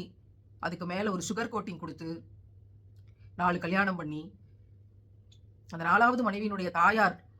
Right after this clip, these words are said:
சொல்லியிருக்காங்க, "இவனை போல ஒரு அயோக்கியனை உலகத்துல எங்கேயும் பார்க்க முடியாது" அப்படின்னு.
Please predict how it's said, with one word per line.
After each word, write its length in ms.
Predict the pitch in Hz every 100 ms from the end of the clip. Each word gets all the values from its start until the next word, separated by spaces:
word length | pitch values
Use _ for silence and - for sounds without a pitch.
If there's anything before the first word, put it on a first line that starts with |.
| - - - - - -
சொல்லியிருக்காங்க, 480 | - 190 196 180 170 170
"இவனை 200 | 180 190
போல 280 | 190 208 233
ஒரு 120 | 214
அயோக்கியனை 380 | 175 175 180 190
உலகத்துல 360 | 180 175 180 165
எங்கேயும் 220 | 180 175
பார்க்க 180 | 160 160
முடியாது" 220 | 151 151
அப்படின்னு. 280 | 151 139